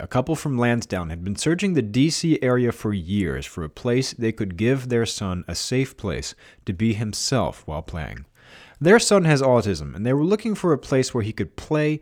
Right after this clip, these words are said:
improve his motor skills, and find a community, but they couldn't find anything. Then, a couple of years ago, they stumbled upon a website for We Rock the Spectrum, a franchise of gyms designed specifically for kids with autism and other special needs.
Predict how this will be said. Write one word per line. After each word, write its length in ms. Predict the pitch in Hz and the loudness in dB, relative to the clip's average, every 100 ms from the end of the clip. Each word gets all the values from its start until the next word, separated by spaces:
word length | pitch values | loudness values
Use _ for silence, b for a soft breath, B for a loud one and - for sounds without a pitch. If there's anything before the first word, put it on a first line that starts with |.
| B B | B B
improve 340 | 110 - 165 175 | -10 0 0 2
his 140 | 151 | 0
motor 260 | 127 120 120 | 0 2 0
skills, 420 | - 120 113 104 | -2 -2 -2 -2
and 300 | 123 139 156 | -4 -2 -4
find 300 | - 135 117 | -2 -2 -2
a 40 | |
community, 440 | - 110 131 117 92 | -4 -2 -2 0 -2
but 160 | 98 | -4
they 80 | 120 | -4
couldn't 240 | - 226 202 | -2 -2 -2
find 340 | - 190 143 | -4 -4 -4
anything. 460 | 76 - - 50 - b b b b - | -6 -8 -12 -14 -18 b b b b -4
Then, 380 | 113 135 175 190 | 4 4 4 -2
a 80 | 147 | -2
couple 300 | 123 123 110 | -2 0 0
of 100 | 95 | 2
years 240 | 139 165 | 2 2
ago, 240 | 107 80 78 | -2 -4 -6
they 100 | 90 | -6
stumbled 360 | - 165 202 | -4 -2 -2
upon 340 | 160 160 147 135 | -2 -2 0 0
a 140 | 113 | -2
website 560 | 98 117 123 - 123 - | 2 2 2 0 -2 -2
for 400 | - 104 90 - | -4 -4 -4 -6
We 360 | 90 120 147 | -2 0 0
Rock 440 | 143 117 113 110 - | 0 2 2 2 -6
the 80 | 95 | -10
Spectrum, 640 | - 101 - 82 - 69 B B B | -4 -4 -4 -8 -12 -16 B B B
a 60 | 101 | -10
franchise 560 | - 131 147 151 139 117 | -2 0 0 2 0 0
of 140 | 98 | -4
gyms 340 | 101 95 98 | -4 -2 -4
designed 440 | - 95 104 107 101 | -6 -6 -4 -4 -6
specifically 760 | - 110 - 175 190 - 101 | -8 -6 -2 -2 -2 -2 -4
for 160 | 98 98 | -4 -8
kids 260 | - 107 92 | -4 -4 -4
with 160 | 90 | -6
autism 520 | 104 123 135 120 123 117 B B - | 0 0 0 -4 -6 -10 B B -8
and 100 | 92 | -6
other 260 | 101 110 | -4 -4
special 420 | 104 - 98 92 85 | -6 -4 -4 -4 -6
needs. 480 | 76 60 - - | -8 -10 -14 -18